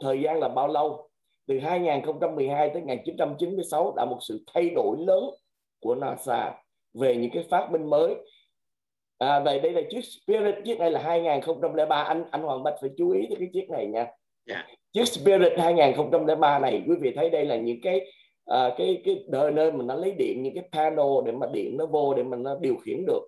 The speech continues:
Speaker 1: để mà nó có thể tồn tại được. Thì cái chiếc này đó là hai nghìn không trăm lẻ ba cho đến hai nghìn không trăm mười hai thì anh thấy không? Nó bự kinh khủng không?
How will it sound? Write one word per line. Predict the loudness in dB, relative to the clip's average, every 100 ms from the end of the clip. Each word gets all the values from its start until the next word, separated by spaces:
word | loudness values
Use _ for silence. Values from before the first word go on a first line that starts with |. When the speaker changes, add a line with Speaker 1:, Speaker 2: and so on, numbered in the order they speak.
| _
Speaker 1:
để | -4
mà | -2
nó | -4
có | -4 0
thể | -2 -2 _ _
tồn | -2 0 -4
tại | -2 0
được. | 0 -2 -14 _ _ _
Thì | -6 -4
cái | -4
chiếc | -4 0
này | 2 2
đó | 2
là | -2
hai | -2 0
nghìn | 0 -2
không | -4 -4
trăm | -2
lẻ | 0
ba | 2 2 2 -2 -10 _ _ _
cho | -4
đến | -2
hai | 0 2
nghìn | 2 0
không | -2 -2
trăm | 0
mười | 0 0
hai | -2 -2
thì | 0
anh | -2
thấy | 0 -2
không? | -2
Nó | -6
bự | -4 -4 -2
kinh | -4 -2
khủng | -2 0
không? | -2